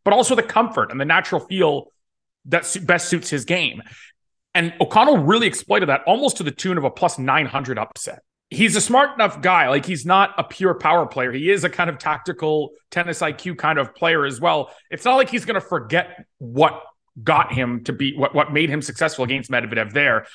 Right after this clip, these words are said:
I would not be surprised to see him snipe a set tonight. He's at plus one eighty-two as well, uh, for a set at Pinnacle. He's actually thirty cents cheaper than Harris against Alcaraz. I kind of prefer that number. Again,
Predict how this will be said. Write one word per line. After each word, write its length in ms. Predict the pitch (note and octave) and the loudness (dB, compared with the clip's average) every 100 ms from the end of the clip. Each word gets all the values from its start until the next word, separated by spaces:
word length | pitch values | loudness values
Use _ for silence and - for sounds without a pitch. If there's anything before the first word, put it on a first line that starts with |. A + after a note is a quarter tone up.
| - - | -14 -2
I 80 | E3+ | 0
would 160 | F3+ | 2
not 180 | A#3 C#4 | 2 0
be 100 | D4 | 0
surprised 380 | - - F#3 E3+ | -4 2 2 2
to 60 | D#3 | -2
see 160 | E3+ | -8
him 100 | D#3+ | -8
snipe 300 | C#3+ D#3+ D3+ | -4 -4 -2
a 40 | C3+ | -2
set 200 | D3+ C#3 | -4 -4
tonight. 280 | B2+ A2+ | -4 -4
He's 220 | A#2+ A3+ G#3 | -2 -2 -2
at 120 | - | 0
plus 240 | D#3+ D#3 | 0 0
one 120 | C#3+ | 0
eighty-two 440 | C#3 C3+ A#2+ C#3+ B2 | -2 -2 -6 -4 -2
as 120 | A2 | -2
well, 400 | A#2 B2 G#2+ F#2+ _ _ - | 2 2 2 -2 _ _ -8
uh, 160 | B2+ A2+ | -4 -4
for 260 | - A2+ | 0 0
a 60 | G#2+ | 0
set 420 | - C#3+ G2+ - _ _ _ - | -2 -2 -4 -6 _ _ _ -8
at 180 | B2 - | -8 -2
Pinnacle. 360 | D#3 E3 B2+ | -2 0 -2
He's 140 | A#2+ D#3+ | 0 0
actually 320 | E3+ - C3 | 0 -2 -4
thirty 260 | E3 D#3 | 0 0
cents 240 | C#3+ C3+ - | -2 -8 -10
cheaper 580 | - G#3+ G#3+ - - - _ _ - | -8 -6 -4 -6 -10 -12 _ _ -8
than 220 | C3 C3 | 0 0
Harris 480 | A2+ E3+ E3+ F2+ - | 2 2 2 0 -6
against 420 | - A#2 A#2 - - | -8 -6 -6 -6 2
Alcaraz. 600 | G#3 - A2 G2+ G#2 - - - _ _ - | 2 2 -2 0 0 -4 -16 -20 _ _ -4
I 100 | D3+ | -2
kind 360 | D3+ - A#3+ | -4 -2 4
of 120 | D4+ D#4 | 4 4
prefer 640 | B3 A3+ - E3 E3+ E3 | 0 0 0 2 4 4
that 240 | C3+ D3 | 2 0
number. 220 | E3+ F3+ D#3+ | 0 2 0
Again, 520 | C#3 D#3 A#2+ A#2 | 2 2 2 -2